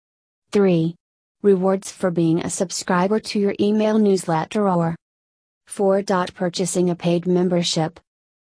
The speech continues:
You can also hold and make an offer to your customers to participate in a special event or contest, or even issue limited content or deals on your blog.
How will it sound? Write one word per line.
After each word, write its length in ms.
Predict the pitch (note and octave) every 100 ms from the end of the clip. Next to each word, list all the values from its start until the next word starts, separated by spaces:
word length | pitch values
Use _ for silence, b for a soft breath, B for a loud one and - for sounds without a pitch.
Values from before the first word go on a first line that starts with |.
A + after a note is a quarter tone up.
| _
You 160 | - G#3
can 160 | A#3+
also 380 | A3 G3 G3+ A3
hold 260 | G3 F#3+ F#3
and 200 | F#3 F3+
make 240 | F3 F3
an 100 | A#3 A3+
offer 340 | F#3 F#3 F3+
to 160 | E3+ G3+
your 180 | F#3 F#3
customers 640 | - F#3 - F3 F3 E3+
to 100 | -
participate 760 | F#3+ F#3+ F#3+ A3 - F#3+ E3 D#3+
in 120 | G3
a 80 | G3+
special 420 | - F#3+ F3+ -
event 380 | G#3+ F#3+ F3 F3+
or 160 | - F3+
contest, 680 | F3 G3 F#3+ F3 D#3 D3+ -
or 100 | G3+
even 360 | G#3 G#3+ A#3+ A#3
issue 280 | A3 -
limited 440 | F#3+ F#3+ F#3+ F3+ F#3+
content 600 | F#3+ F#3 F3+ E3 D#3 -
or 160 | - F#3
deals 340 | F3 F3 F3
on 180 | - G3+
your 120 | G#3
blog. 480 | G3 F3 E3+ D#3 D#3